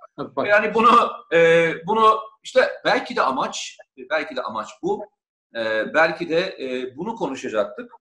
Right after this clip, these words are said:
Speaker 2: e, ve, e, konuştuk. Yani öyle söyleyeyim.
Speaker 1: Yo, s-, strateji, bak şeyin uzun zamandan beri stratejisi bu. Pozitif politika, yapıcı muhalefet üretemediğiniz zaman nefretle yönetmeye kalkarsınız.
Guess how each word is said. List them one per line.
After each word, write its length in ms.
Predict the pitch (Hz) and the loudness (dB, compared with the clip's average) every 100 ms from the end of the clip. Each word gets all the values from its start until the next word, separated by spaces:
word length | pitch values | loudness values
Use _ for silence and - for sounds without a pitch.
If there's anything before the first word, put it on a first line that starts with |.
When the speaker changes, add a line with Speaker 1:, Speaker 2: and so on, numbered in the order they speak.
| - | -10
Speaker 2:
e, 180 | 131 147 | -8 -4
ve, 120 | 185 | -4
e, 480 | 196 - 165 165 - | -4 -6 -8 -8 -10
konuştuk. 420 | 240 262 - - _ _ | -8 -8 -10 -18 _ _
Yani 200 | - 107 | -10 -6
öyle 160 | 165 143 | -6 -6
söyleyeyim. 300 | 120 - 233 | -8 0 2
Speaker 1:
Yo, 100 | 269 | 2
s-, 220 | - 240 | 0 -6
strateji, 640 | - - 233 262 277 - | -6 2 6 6 6 2
bak 200 | - 208 - - - | 0 0 -2 -18 -16
şeyin 500 | - 190 262 254 - | -4 2 2 2 -6
uzun 220 | 175 156 285 | -10 -4 0
zamandan 420 | 320 277 254 220 | 0 2 2 2
beri 120 | 208 | 0
stratejisi 520 | - 214 196 190 233 | -2 -10 -6 -6 -4
bu. 200 | 196 143 - _ _ _ _ | -2 -4 -6 _ _ _ _
Pozitif 500 | - 247 - 302 - _ _ | 0 0 0 -4 -4 _ _
politika, 600 | 196 202 262 254 226 - _ _ _ | -4 -2 -4 0 0 0 _ _ _
yapıcı 560 | 160 165 233 233 254 - _ - | -8 -6 -4 -2 -2 -2 _ -14
muhalefet 600 | 170 214 226 247 226 180 | -4 -2 0 -2 -2 0
üretemediğiniz 680 | 196 196 285 254 226 214 | 0 0 -2 0 -2 -2
zaman 400 | 214 233 233 269 _ _ - | -2 0 0 -4 _ _ -10
nefretle 920 | 175 214 202 294 - 220 190 - _ _ | -2 -2 2 0 2 0 0 -2 _ _
yönetmeye 440 | 147 185 196 208 202 | -6 -4 -4 -4 -4
kalkarsınız. 680 | 185 175 170 160 160 143 | -4 -4 -8 -10 -14 -18